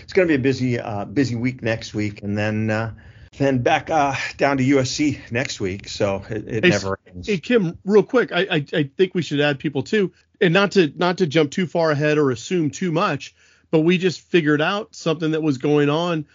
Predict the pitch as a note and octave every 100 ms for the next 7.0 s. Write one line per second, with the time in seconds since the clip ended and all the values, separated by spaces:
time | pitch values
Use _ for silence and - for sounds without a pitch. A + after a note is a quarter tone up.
0 | _ _ D#3 D3+ D3 D3 C#3+ C#3 C#3+ F3
1 | F#3 F3+ E3+ - D#3 D3 B2 D3 D3 D3
2 | C#3+ _ D#3 D#3+ D#3+ - D#3+ D#3+ D#3 D3
3 | _ _ _ _ _ - G#3+ - D3 C3+
4 | - F#3 A3+ E3 - C3 C#3+ C#3 C3+ A#2
5 | B2+ A3+ F3 B2+ C3 - _ _ _ _
6 | - D#3 D3+ - D#3 G3+ F#3+ C3+ B2+ C3+